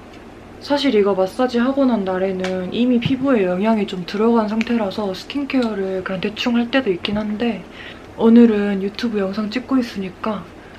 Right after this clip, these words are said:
그래도 좀 챙겨 바르는 느낌으로. 근데 진짜 이거 마사지를 하고 피부를 딱 만져보면 진짜 부드럽고 피부에 영향이 가득 찬 게 느껴져.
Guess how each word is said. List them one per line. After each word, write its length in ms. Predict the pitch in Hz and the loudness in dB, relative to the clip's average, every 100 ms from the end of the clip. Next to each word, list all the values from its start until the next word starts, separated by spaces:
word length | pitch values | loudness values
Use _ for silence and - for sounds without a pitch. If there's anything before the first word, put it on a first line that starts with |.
| - | -8
그래도 380 | - 240 226 202 | 2 4 4 0
좀 300 | - 208 190 175 175 - - - - | -4 -6 -6 -8 -12 -18 -20 -16 -6
챙겨 340 | 277 277 247 | -2 0 0
바르는 480 | 202 202 202 190 185 175 170 - | -2 -4 -4 -4 -6 -8 -10 -10
느낌으로. 400 | 196 202 185 170 170 - - - - - - - - - - - - - - - - - - - - - - - | -8 -6 -6 -8 -12 -14 -16 -14 -18 -12 -12 -10 -8 -10 -10 -12 -8 -8 -6 -8 -6 -8 -10 -10 -12 -6 -6 0
근데 220 | - 247 233 | 6 8 8
진짜 480 | - 220 214 240 | 6 2 4 4
이거 200 | 208 196 190 | 6 4 2
마사지를 560 | 185 214 233 226 214 | 0 2 2 4 4
하고 380 | 220 226 254 233 | 4 4 6 4
피부를 480 | 202 285 269 262 233 | 4 0 2 2 2
딱 140 | 254 | 0
만져보면 800 | 196 180 185 220 185 196 214 190 | 2 0 0 0 -2 -2 -2 -2
진짜 500 | - 254 262 - 277 | 0 4 4 6 4
부드럽고 800 | - 196 202 175 - 226 202 175 - | 4 -2 -2 -2 -4 0 2 0 -2
피부에 440 | 285 262 285 208 | -4 0 2 2
영향이 260 | 175 190 208 | 0 0 -2
가득 360 | 185 - 240 233 | -2 -4 -4 -4
찬 240 | - 285 | -4 -2
게 100 | 214 | -2
느껴져. 460 | 175 - 214 185 | -4 -6 -6 -6